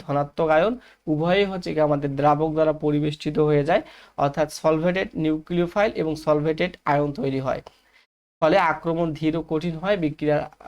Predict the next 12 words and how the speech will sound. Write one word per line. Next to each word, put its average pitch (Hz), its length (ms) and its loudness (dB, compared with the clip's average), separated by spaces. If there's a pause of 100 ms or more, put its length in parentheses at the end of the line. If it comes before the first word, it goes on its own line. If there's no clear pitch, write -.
(200)
হার 143 260 0
হচ্ছে 151 240 -6
কি - 80 -8
আমাদের 135 300 -2
হ্রাস 135 280 -2
পায়। 123 160 -6 (240)
যেমন 170 220 -2
হচ্ছে 156 220 -8
কি 160 140 -4
তখন 147 220 -6
আমরা 151 140 -2
এই 156 120 -2